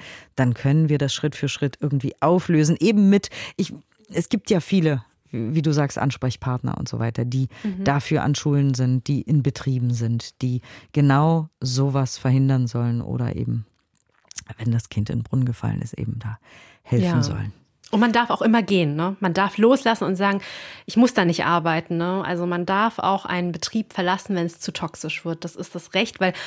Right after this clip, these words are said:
Speaker 2: oft wird dann einem, einem dann eingebläut, „Nein, du musst bleiben, diese Aufgabe ist so wichtig“ und so weiter. Nee, die Gesundheit ist an erster Stelle. Das finde ich auch nochmal sehr wichtig.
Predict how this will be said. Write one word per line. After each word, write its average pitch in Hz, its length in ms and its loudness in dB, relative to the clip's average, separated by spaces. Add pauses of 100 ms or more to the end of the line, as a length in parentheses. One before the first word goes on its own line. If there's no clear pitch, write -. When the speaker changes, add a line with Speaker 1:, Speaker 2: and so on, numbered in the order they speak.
(140)
Speaker 2:
oft - 200 0
wird 202 120 0
dann 185 140 0
einem, 175 200 -2
einem 170 200 -4
dann 170 140 -2
eingebläut, 170 480 0
„Nein, 170 300 0
du 165 60 -2
musst 170 280 -4
bleiben, 156 320 -4
diese 156 300 -6
Aufgabe 156 520 -4
ist 147 120 -8
so 160 120 -8
wichtig“ 165 300 -6
und 160 80 -8
so 160 60 -8
weiter. 160 200 -8
Nee, 165 240 -2
die 170 140 -6
Gesundheit 175 480 -2
ist - 140 -12
an 139 100 -6
erster 156 400 -10
Stelle. 147 260 -10
Das 170 220 -14
finde - 180 -12
ich - 60 -14
auch 151 100 -8
nochmal 160 220 -10
sehr 175 220 -14
wichtig. - 280 -20